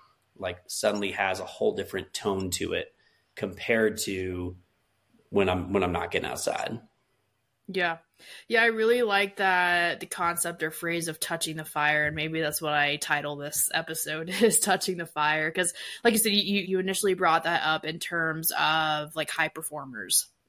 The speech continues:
Speaker 2: And, and I think high performers innately just wanna not even do hard things. They just want to be challenged. Um,
Speaker 1: Mm-hmm.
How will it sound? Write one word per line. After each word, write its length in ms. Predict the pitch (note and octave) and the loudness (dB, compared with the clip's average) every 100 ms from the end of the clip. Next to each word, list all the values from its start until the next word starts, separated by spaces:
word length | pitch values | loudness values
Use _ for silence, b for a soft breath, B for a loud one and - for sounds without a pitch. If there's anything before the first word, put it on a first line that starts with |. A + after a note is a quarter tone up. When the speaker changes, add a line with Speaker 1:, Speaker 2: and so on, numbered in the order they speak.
| _ | _
Speaker 2:
And, 100 | E3 | -2
and 280 | D#3 - D#3 | 0 2 0
I 100 | D#3+ | 0
think 260 | E3 D#3+ | -4 -6
high 220 | - E3 E3+ | -2 0 0
performers 960 | F3 - E3+ E3 D#3+ D#3 D#3 D#3 - B B B - | -4 -6 -6 -4 -2 -2 0 0 -2 B B B -10
innately 600 | D#3+ E3 E3 D3+ E3 D#3+ | -4 0 0 0 -2 -4
just 420 | D#3+ D#3+ - - | -4 -4 -4 0
wanna 400 | F#3+ G#3 F#3+ - _ G#3+ | 4 4 4 -2 _ -2
not 160 | C4+ | 2
even 140 | F4+ A#3 | 4 2
do 160 | G3+ | 2
hard 400 | G3 - F3 E3+ | 0 2 2 2
things. 480 | E3 - D3+ D3 D3+ | -2 -6 -6 -6 -8
They 100 | E3+ | -6
just 200 | F#3 G3 | 0 0
want 160 | G#3+ G#3+ | 0 -6
to 60 | G#3+ | -6
be 120 | G#3 | -6
challenged. 760 | - E3 F3 C#3+ G#2 - - - - | -2 0 0 -4 -10 -8 -10 -10 -2
Um, 360 | D#3 D3 D3 | 0 0 0
Speaker 1:
Mm-hmm. 220 | F#2+ F#2+ | 0 -2